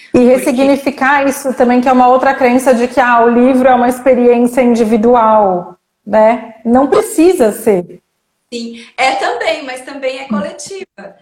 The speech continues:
Speaker 2: né? Quando a
Speaker 1: É,
Speaker 2: gente
Speaker 1: ele
Speaker 2: tá
Speaker 1: não precisa ser só isso, né?
Speaker 2: Exato. Quando a gente tá compartilhando, né,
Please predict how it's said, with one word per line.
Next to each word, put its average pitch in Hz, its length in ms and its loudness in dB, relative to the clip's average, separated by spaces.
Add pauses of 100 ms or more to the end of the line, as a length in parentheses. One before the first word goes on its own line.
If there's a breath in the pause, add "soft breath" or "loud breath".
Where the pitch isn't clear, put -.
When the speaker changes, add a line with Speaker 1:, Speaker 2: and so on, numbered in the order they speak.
(140)
Speaker 2:
né? 214 160 -12
Quando 220 200 -12
a 240 40 -8
Speaker 1:
É, 233 260 4
Speaker 2:
gente 214 100 0
Speaker 1:
ele 226 100 2
Speaker 2:
tá 254 60 2
Speaker 1:
não 269 80 -2
precisa 294 640 0
ser 220 340 -2
só 208 280 -2
isso, 185 400 -6
né? 208 280 0
Speaker 2:
Exato. - 920 -20
Quando 220 140 -16
a 240 40 -16
gente 262 180 -16
tá - 120 -12
compartilhando, 247 1200 -12
né, 208 300 -10